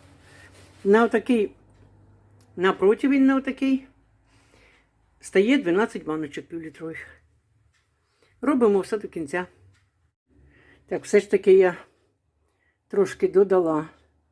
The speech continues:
ось в баночку. Додала по пару ложечок такого, як холодцю зверху. Чому?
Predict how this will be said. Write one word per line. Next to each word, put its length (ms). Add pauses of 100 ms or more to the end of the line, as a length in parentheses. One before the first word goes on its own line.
(140)
ось 160
в 100
баночку. 580 (640)
Додала 500
по 180
пару 360
ложечок 480
такого, 440 (1080)
як 220
холодцю 600 (140)
зверху. 500 (500)
Чому? 380